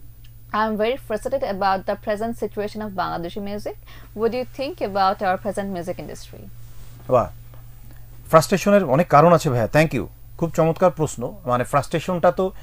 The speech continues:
Speaker 2: একদিনে তৈরি হয়নি।
Speaker 1: হুম।
Speaker 2: হ্যাঁ,
Speaker 1: হুম।
Speaker 2: যে কোনো, কোনো, যে কোনো কিছুরই, আহ, যে কোনো কিছুতেই পতন শুরু হয়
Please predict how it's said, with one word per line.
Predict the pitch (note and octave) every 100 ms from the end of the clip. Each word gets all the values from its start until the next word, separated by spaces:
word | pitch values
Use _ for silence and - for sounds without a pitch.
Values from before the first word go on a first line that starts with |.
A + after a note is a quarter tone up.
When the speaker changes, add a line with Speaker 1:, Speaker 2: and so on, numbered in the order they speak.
| - D3+
Speaker 2:
একদিনে | D3+ C#3 F3+
তৈরি | E3+ E3 D#3+
হয়নি। | D#3 F#3+ A3 A3+
Speaker 1:
হুম। | G3 G#3 - - - - -
Speaker 2:
হ্যাঁ, | E3 - - - -
Speaker 1:
হুম। | G#3
Speaker 2:
যে | G2 F3
কোনো, | G#3 G3+
কোনো, | F#3 E3+ C3
যে | B2 E3+
কোনো | G#3
কিছুরই, | - F#3+ G3 G3+ G3+ -
আহ, | C3+ B2+ A2
যে | C#3+
কোনো | E3 F#3
কিছুতেই | F#3 F3 F3 E3 D3+
পতন | D3 D3 E3+ E3+ C#3+
শুরু | - D#3+ D3
হয় | B2+ C#3+